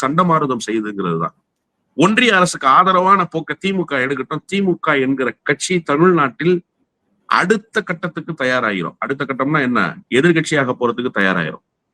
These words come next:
இதுவும் அதுவும் ஒண்ணுதான். அப்புறம் ஏன் இந்த கட்சிக்கு நாம ஓட்டு போடணுங்கிற மனநிலைக்கு வந்துருவோம்ல? எனவே மக்கள் எதை நம்புவார்கள்னா உங்க செயல்பாடுகளை தான் நம்புவாங்க. அடக்குமுறைகள் ஆயிரம் வரும் போகும்,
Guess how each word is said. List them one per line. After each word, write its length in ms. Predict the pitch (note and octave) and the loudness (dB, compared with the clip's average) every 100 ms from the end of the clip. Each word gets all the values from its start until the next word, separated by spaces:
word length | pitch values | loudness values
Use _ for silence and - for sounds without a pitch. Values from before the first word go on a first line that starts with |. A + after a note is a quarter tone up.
| _ - | _ -4
இதுவும் 400 | B2 F3 A3+ G#3+ | 2 4 4 4
அதுவும் 360 | E3+ F#3+ F#3 | 4 4 2
ஒண்ணுதான். 600 | D#3 F3 E3+ D#3+ C#3+ F#2 _ | 2 0 2 4 4 0 _
அப்புறம் 260 | - D#3+ F#3 | -6 0 2
ஏன் 80 | F#3+ | 2
இந்த 200 | E3+ F3 | 2 0
கட்சிக்கு 320 | F3 - E3+ | -2 -2 0
நாம 220 | D#3 C#3 | 0 0
ஓட்டு 220 | C#3+ E3 | -2 -2
போடணுங்கிற 420 | D#3+ D3 C#3+ C3+ | -2 -2 0 -2
மனநிலைக்கு 480 | B2 C3 C#3 C3 A2+ | -2 -2 -2 -2 -2
வந்துருவோம்ல? 520 | B2 B2 A2+ A#2 G2+ | -2 0 0 2 0
எனவே 640 | G#2+ C#3+ E3 A#2+ A#2+ F#3 F#3 _ _ - | -2 0 2 2 2 0 -4 _ _ -2
மக்கள் 320 | C#3 C#3+ G3 | -2 0 2
எதை 340 | C3+ D3 F#3+ | 4 4 2
நம்புவார்கள்னா 640 | E3 C#3+ C3+ B2+ A2+ A2+ | 2 0 0 0 -2 -4
உங்க 220 | D3 C3 G#2 | -4 -4 -6
செயல்பாடுகளை 640 | A#2 D3+ D#3+ D3 A#2+ A2 | -4 -2 -2 -2 -2 -4
தான் 200 | A#2 A2 | -6 -8
நம்புவாங்க. 340 | F#2+ F2 D#2+ - _ _ _ _ - | -6 -6 -6 -8 _ _ _ _ 0
அடக்குமுறைகள் 600 | C#3 G3+ G3 F3 D#3 D3 | 2 0 -2 -4 -2 0
ஆயிரம் 460 | C3+ C#3 D3 C#3 C3 | 2 2 0 -2 -4
வரும் 300 | B2 C#3+ B2+ | -4 -4 -4
போகும், 340 | A2 G2 E2 | -6 -8 -12